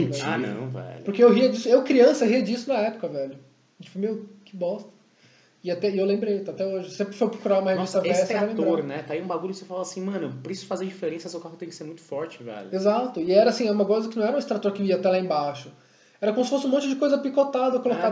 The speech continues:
Speaker 3: Ah, tá.
Speaker 2: atrás um do outro, e um escapamento ali, aquele negócio que não, não tinha nada a ver com o desenho do carro.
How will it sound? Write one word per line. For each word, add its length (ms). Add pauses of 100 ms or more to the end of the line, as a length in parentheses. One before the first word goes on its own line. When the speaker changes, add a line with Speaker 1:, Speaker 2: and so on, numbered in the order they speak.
Speaker 3:
Ah, 20
tá. 20
Speaker 2:
atrás 220
um 60
do 140
outro, 400
e 100
um 40
escapamento 600
ali, 200
aquele 200
negócio 240
que 80
não, 100
não 420
tinha 180
nada 120
a 60
ver 180
com 60
o 40
desenho 200
do 80
carro. 340